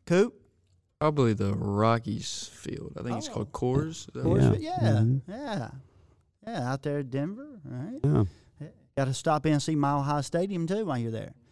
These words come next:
Speaker 1: Okay. I think I would like to go to see the Dodgers.
Speaker 3: Yeah.
Speaker 1: Nice place.
Speaker 3: Yep. Dodger Stadium, been there.
Speaker 1: Been to
Speaker 3: Beautiful.
Speaker 1: been to Yankee Stadium.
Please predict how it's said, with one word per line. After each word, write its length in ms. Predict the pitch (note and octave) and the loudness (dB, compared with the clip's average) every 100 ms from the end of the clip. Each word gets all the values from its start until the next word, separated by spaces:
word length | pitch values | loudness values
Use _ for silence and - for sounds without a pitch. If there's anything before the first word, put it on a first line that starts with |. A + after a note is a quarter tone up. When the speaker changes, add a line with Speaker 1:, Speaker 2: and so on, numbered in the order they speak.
| _ _ _ - | _ _ _ -8
Speaker 1:
Okay. 340 | C#3 - G2 - _ _ | -8 -8 -12 -12 _ _
I 120 | - A#3 | -10 -10
think 300 | - C4 - | -6 -8 -8
I 160 | - F3 | -6 -4
would 240 | G3 E3+ | -4 -6
like 220 | C#3 C#3 C#3 | -4 -6 -6
to 80 | C3+ | -10
go 580 | A#2 B2+ B2+ C3+ C#3 - _ - _ _ _ _ - | -6 -2 0 -2 -4 -8 _ -20 _ _ _ _ -16
to 680 | - C#3+ C#3 C#3 C#3 C#3 A2 _ _ _ _ _ - - _ _ _ _ - | -4 -2 0 0 -2 -2 -6 _ _ _ _ _ -18 -18 _ _ _ _ -8
see 100 | F#3 | -4
the 120 | F3 | -2
Dodgers. 560 | D#3 C#3 A2+ B2 - _ _ _ _ _ _ _ _ - | -2 -2 -4 -12 -20 _ _ _ _ _ _ _ _ -2
Speaker 3:
Yeah. 160 | G2 F#2+ _ | 0 0 _
Speaker 1:
Nice 260 | D3 C#3 D#3+ | -4 -2 -2
place. 440 | - A2+ - - _ _ | -4 -8 -10 -20 _ _
Speaker 3:
Yep. 180 | - G#2 - - _ | 4 4 2 -20 _
Dodger 240 | - B2 A2+ | 4 6 6
Stadium, 360 | - A#2+ B2 | 8 8 8
been 160 | A#2+ B2 | 8 8
there. 160 | A2+ A#2 | 8 6
Speaker 1:
Been 80 | - | 4
to 100 | - | 6
Speaker 3:
Beautiful. 440 | A#2 A#2 - G2+ - - C#3 | 8 8 6 2 -2 -14 -4
Speaker 1:
been 200 | D3+ F3+ | -2 0
to 60 | |
Yankee 340 | F3 E3+ E3+ F3+ | 2 0 0 -6
Stadium. 720 | - E3+ E3+ F3 F3+ F3+ | -2 0 0 0 -4 -6